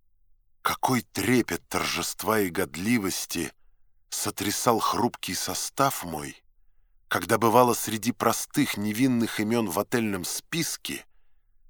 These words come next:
тайный смысл его дьявольской головоломки вдруг эякулировал мне в лицо. Я замечал,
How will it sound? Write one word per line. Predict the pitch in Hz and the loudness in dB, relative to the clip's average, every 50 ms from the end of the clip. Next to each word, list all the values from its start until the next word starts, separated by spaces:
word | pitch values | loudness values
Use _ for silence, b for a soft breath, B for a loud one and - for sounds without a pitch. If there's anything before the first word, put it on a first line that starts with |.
| _ _ _ - _ - | _ _ _ -20 _ -2
тайный | - 120 123 127 123 120 117 117 120 113 | 4 6 6 8 6 4 2 2 0 0
смысл | - - - 123 135 143 143 120 - - 101 | 0 -2 -2 0 2 2 2 2 0 -2 -4
его | 95 85 92 104 95 101 | -4 -2 -2 0 0 0
дьявольской | 98 - - 104 123 127 110 107 95 - - - - 95 | 0 0 0 2 2 4 4 2 0 -2 -4 -4 -4 -6
головоломки | 87 85 95 98 92 92 85 90 90 95 113 147 151 143 117 - - - 101 82 69 b b b b b b b - | -4 -2 0 0 0 2 0 0 0 2 2 2 2 2 0 -2 -6 -4 -4 -6 -6 b b b b b b b -12
вдруг | - - 80 80 117 120 135 143 - - - - _ - | -12 -12 -6 0 2 4 4 4 2 0 -6 -6 _ -2
эякулировал | 127 120 104 95 117 110 - - 113 110 110 117 110 104 101 95 95 92 | 0 0 2 2 0 -2 0 -2 -2 0 2 2 2 2 2 2 0 -2
мне | 92 98 98 95 | -2 -2 -2 -2
в | 85 82 | -2 -2
лицо. | 85 82 85 - - - - - 76 73 - - - _ - - - _ _ _ _ _ _ _ _ _ _ - - - _ - - _ - - _ _ _ _ - _ - _ _ _ _ _ - _ _ - _ _ _ - _ | -4 -4 -6 -6 -6 -8 -6 -6 -6 -6 -8 -10 -14 _ -20 -20 -20 _ _ _ _ _ _ _ _ _ _ -20 -20 -20 _ -20 -20 _ -20 -20 _ _ _ _ -20 _ -20 _ _ _ _ _ -20 _ _ -20 _ _ _ -20 _
Я | - - 107 107 | -6 -4 -2 -2
замечал, | 98 104 107 107 110 113 - - - - 104 82 71 - | -2 -4 -4 -6 -6 -6 -6 -4 -2 0 0 0 0 -2